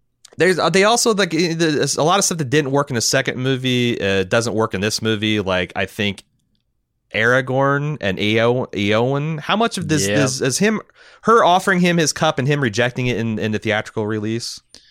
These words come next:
Speaker 2: I don't think so.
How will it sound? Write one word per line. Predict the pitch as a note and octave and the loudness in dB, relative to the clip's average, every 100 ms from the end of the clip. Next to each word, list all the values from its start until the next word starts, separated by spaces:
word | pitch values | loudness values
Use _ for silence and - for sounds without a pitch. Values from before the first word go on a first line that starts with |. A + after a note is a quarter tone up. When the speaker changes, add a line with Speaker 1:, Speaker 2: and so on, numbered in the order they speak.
| _ _ _ _ _ _ _ _ | _ _ _ _ _ _ _ _
Speaker 2:
I | - - D#3 G#3 - | -12 -4 -2 -2 -4
don't | A#2+ C3 A#2+ - _ _ _ - | 0 0 0 -6 _ _ _ -6
think | A2 G#2 _ _ | -4 -6 _ _
so. | - - - F2+ F2+ F2+ F2+ | -8 -4 -2 -2 -2 -4 -6